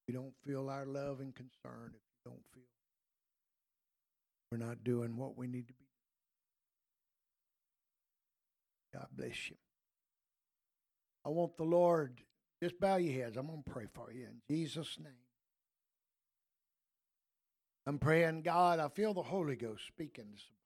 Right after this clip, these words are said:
hearts today. And I'm praying, God, that you would go with every family, every person in this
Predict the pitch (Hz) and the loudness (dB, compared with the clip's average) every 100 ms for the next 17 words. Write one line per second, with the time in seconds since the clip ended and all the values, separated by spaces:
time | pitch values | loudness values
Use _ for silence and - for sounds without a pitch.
0 | - 165 160 - - 135 131 117 - - | -4 -2 -2 -10 -12 -12 -12 -14 -16 -20
1 | _ _ _ _ _ _ _ _ _ _ | _ _ _ _ _ _ _ _ _ _
2 | _ _ _ _ _ _ _ _ _ 139 | _ _ _ _ _ _ _ _ _ -8
3 | 175 175 180 170 147 131 135 131 120 113 | -6 -6 -4 -2 -2 -4 -6 -6 -6 -8
4 | 117 - - _ _ 127 120 110 113 147 | -12 -14 -20 _ _ -8 -8 -8 -10 -12
5 | 160 139 - 143 123 110 110 - - 131 | -12 -16 -16 -12 -12 -12 -16 -18 -10 -6
6 | 151 147 - 170 - 170 160 147 147 | -6 -6 -8 -6 -8 -10 -10 -12 -14